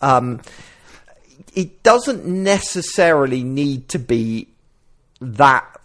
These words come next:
full on. Um, and so, eh,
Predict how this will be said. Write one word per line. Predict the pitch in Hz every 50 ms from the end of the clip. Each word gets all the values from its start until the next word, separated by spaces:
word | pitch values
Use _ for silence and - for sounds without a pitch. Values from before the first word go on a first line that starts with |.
| _ _ _
full | - - - - - 151 143 127 117 120
on. | 113 101 78 57 67 71 - - _ _ _ _ _ _ _ _ _ -
Um, | - 131 127 127 123 123 123 123 120 120 117 120 123 120 - _ _ _ _ _ _ _ _ _ _ _ _ _ _ _ _ _
and | - 147 147 143 147 147 135
so, | - - - 190 165 160 160 156 160 156 160 - - - _ _ -
eh, | - - -